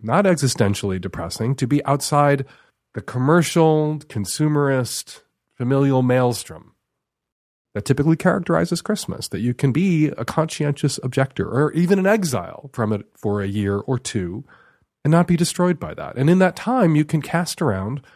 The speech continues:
where the people that you need to pull into your life and pull into your orbit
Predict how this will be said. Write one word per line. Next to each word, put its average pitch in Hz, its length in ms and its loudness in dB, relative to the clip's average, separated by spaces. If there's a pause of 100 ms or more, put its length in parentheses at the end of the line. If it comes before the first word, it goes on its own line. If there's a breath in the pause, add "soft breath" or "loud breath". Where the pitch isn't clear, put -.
(400 soft breath)
where 120 140 4
the 120 80 0
people 139 640 0
that 110 100 -6
you 117 100 0
need 123 140 2
to 123 40 -6
pull 127 260 2
into 143 200 0
your 151 100 2
life 101 340 -6
and 120 100 -2
pull 123 160 0
into 135 140 0
your 143 120 0
orbit 98 480 -8